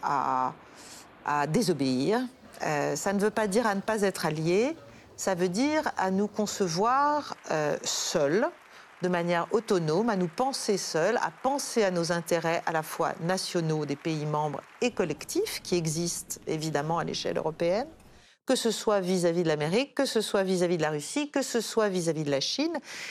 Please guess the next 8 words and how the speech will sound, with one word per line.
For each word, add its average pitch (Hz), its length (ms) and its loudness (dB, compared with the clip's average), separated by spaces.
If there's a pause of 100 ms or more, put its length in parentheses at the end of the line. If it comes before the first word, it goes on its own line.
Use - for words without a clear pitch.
(160)
Et 180 140 2
dans 220 240 0
cette 226 240 -2
optique-là, 220 640 0
mais 143 380 0
ça 180 260 -2
c'est 139 400 -2
mon 131 400 -4